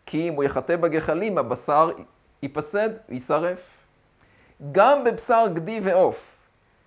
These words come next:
מתי מותר? רק כאשר הוא הניח אותם ליד הגחלים.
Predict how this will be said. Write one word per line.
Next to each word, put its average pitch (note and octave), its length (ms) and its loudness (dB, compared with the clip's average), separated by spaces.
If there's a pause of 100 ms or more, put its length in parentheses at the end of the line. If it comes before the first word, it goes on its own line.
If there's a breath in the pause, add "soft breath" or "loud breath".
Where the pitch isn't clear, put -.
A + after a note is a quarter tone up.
(540)
מתי G3+ 520 2
מותר? G#3+ 600 4
רק G#3 200 2
כאשר G3 280 0
הוא F3+ 180 2
הניח F#3+ 280 0
אותם F3+ 280 0
ליד E3+ 440 2
הגחלים. G#2+ 580 -4